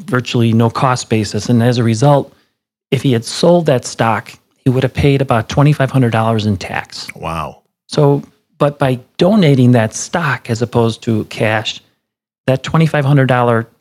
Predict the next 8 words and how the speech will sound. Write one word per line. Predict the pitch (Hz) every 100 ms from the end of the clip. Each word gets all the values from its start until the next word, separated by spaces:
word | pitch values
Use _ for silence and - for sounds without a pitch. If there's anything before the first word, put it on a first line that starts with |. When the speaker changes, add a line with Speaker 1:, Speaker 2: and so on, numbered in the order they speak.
| _ _ -
Speaker 1:
uh, | 113 107
tax | - - 220 -
he | 113
would | 107 -
pay | 110 107 -
is | 131 117
avoided. | 107 113 110 - -
So | - 131 123